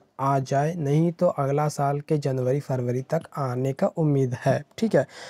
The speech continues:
तो तैयारी में लगे हैं तो तैयारी में लगे रहिए, ठीक है। और I hope आप लोग को ये वीडियो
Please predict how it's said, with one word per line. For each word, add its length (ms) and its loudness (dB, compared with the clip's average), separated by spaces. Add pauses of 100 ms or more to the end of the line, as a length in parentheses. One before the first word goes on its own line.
(220)
तो 200 2
तैयारी 440 2
में 140 4
लगे 220 2
हैं 140 4
तो 100 2
तैयारी 360 2
में 160 2
लगे 260 2
रहिए, 300 2
ठीक 240 0
है। 200 4
और 800 0
I 180 0
hope 220 2
आप 180 0
लोग 120 0
को 60 -2
ये 140 0
वीडियो 360 -2